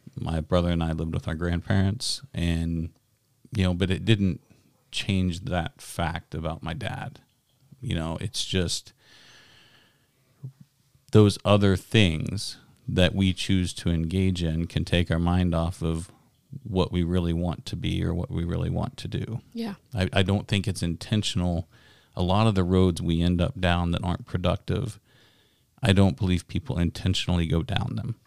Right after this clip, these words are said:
Speaker 2: Right.
Speaker 1: It's one step at a time. One thing leads to another. And for, before long, other things are garnering more of my attention than my primary role as father.
Speaker 2: Mm-hmm.
Speaker 1: And unfortunately, that's kind of the story. But we had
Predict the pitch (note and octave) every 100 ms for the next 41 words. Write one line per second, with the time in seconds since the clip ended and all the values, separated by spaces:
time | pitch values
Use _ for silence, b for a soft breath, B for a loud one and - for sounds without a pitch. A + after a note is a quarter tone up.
0 | _ B3+ B3 A3+ C4 - - - F#2 F#2
1 | - F#2 E2+ E2+ - F2+ E2+ F2 F2 F2+
2 | F2+ F2 F2+ F2 - E2+ E2+ E2+ E2+ F#2
3 | E2 E2 - F2 E2+ - F#2 - F2+ F2+
4 | G2+ G2+ F#2 F2+ b b b b b b
5 | b _ G2 G2 F#2+ - G2+ F2+ E2+ D#2+
6 | F2+ F2+ F2 E2+ F#2 F#2+ E2+ F2 E2 E2
7 | - C3 - F2+ E2+ F2 b b _ _
8 | - F#2 F#2 E2+ - F2 F2 F2 E2+ F2
9 | E2 - - - - - C#3 - _ B3+
10 | A#3 A3+ G#3+ B2+ - A2+ - G2 G2 E2+
11 | F#2+ - - - b b b _ - G2+
12 | E2+ - - A#2+ E2+ E2 E2+ E2+ F#2 E2+